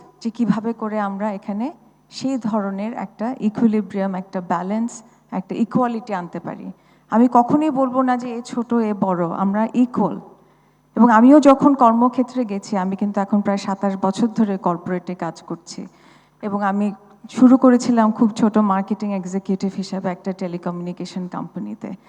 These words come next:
I have seen the struggle যেটার মধ্যে দিয়ে আমাদের যেতে হয়। I understand what you go through। আমি চাই আপনাদের ভয়েস হতে,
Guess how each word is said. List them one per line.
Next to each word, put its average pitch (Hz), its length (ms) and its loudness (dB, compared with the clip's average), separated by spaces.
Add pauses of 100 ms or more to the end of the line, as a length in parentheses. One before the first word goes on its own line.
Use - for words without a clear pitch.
(340)
I 214 200 2
have 240 240 -4
seen 302 200 2
the 220 100 2
struggle 196 600 -4
যেটার 185 460 -6
মধ্যে 190 320 -4
দিয়ে 202 140 -6
আমাদের 185 300 -8
যেতে 175 320 -10
হয়। - 360 -8
I 196 260 -2
understand 202 680 -2 (720)
what 190 200 -4
you 202 80 -2 (120)
go 180 200 -2
through। 170 220 -4 (460)
আমি 233 260 4
চাই 240 500 2 (180)
আপনাদের 214 640 -2 (880)
ভয়েস 180 460 0
হতে, 175 300 -14